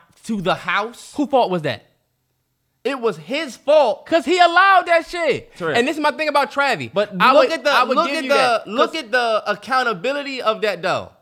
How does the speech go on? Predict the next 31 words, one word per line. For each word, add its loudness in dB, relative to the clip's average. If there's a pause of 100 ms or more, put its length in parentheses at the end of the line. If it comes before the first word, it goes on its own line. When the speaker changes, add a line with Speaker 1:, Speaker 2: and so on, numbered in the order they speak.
(320)
Speaker 1:
It's -4
his -8
fault, 0
yes. -6 (300)
But -2
we -8
can't -8
be -12
out 2
here. -2
You're -4
seeing -12
people -8
show -6
Travis -6
Scott -6
sympathy -12 (200)
'cause -6
you -12
got -2
certain -4
people -10
that's -6
trying -6
to -10
treat -12
Travis -6
Scott -4
like -4
a -2
murderer. -4